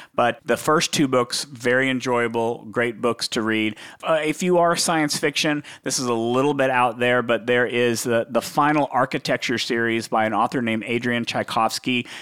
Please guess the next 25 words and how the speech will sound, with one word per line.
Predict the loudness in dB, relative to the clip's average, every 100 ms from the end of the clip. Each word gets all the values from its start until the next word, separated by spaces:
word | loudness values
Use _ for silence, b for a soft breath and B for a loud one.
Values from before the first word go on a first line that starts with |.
| B
And, | -4 -2 0 0
uh, | 0 0 -2 B B
it's, | -6 -2 0
uh, | 0 0
set | -2 -2 -2 -2
in | -6 -4
a | -2 -2
future | -4 0 0 2 2 2
where, | 2 2 2 2 2
uh, | 2 2 0 -2 B B
Earth | 0 2
is | -2 0
long | 0 2 2
gone, | 2 4 4 0 -4 -10 B
and | -4 -2 -2
there, | 0 0 -2 -6
we've | -4 -2 0
met | -2 0
many | 0 0 0
species | -2 -4 -2 -2 -4 -4
from | -6 -4
other | -2 0 0
worlds, | 2 4 4 2 0 -6 -6
and, | -4 -2 -2 -2
uh, | 0 0